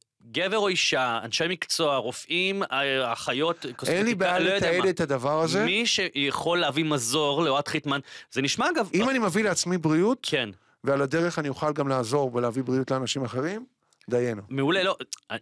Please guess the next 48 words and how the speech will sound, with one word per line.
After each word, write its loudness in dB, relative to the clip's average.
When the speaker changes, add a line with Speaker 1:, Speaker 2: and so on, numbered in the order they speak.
Speaker 1:
אני -6
רוצה -2
להגיד 0
על 2
זה -4
משהו, -4
כי -10
זה -6
כאילו 0
מישהו 0
מהצד -2
יקשיב, -2
י-, -2
יצחק -4
אולי 0
מהחלום 0
הזה, 0
יגיד, -2
"איזה -2
שטויות, 0
לכסוס -4
ציפורניים", -2
אבל -2
זה 0
משהו 0
שמפריע 0
Speaker 2:
אתה 2
Speaker 1:
לך. 2
Speaker 2:
סובל. 2
Speaker 1:
אתה -2
סובל. 0
Speaker 2:
לפעמים -2
זה -6
כואב 0
לך. 0
Speaker 1:
כן. -2
Speaker 2:
אה, 2
אה, 0
בוא 0
נגיד -4
שהחיים -2
שלי -4
הם -6
כל 0
הזמן -2
בטנס, -4
כל 0
הזמן. -2